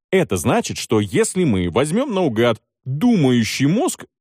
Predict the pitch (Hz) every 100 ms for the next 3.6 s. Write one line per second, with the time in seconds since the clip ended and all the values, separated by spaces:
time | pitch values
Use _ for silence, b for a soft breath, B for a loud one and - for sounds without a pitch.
0 | _ - 123 151 135 127 - 104 127 135
1 | 123 - - 104 113 147 233 214 160 117
2 | 127 - 196 165 123 165 147 113 123 139
3 | 90 - 143 147 117 104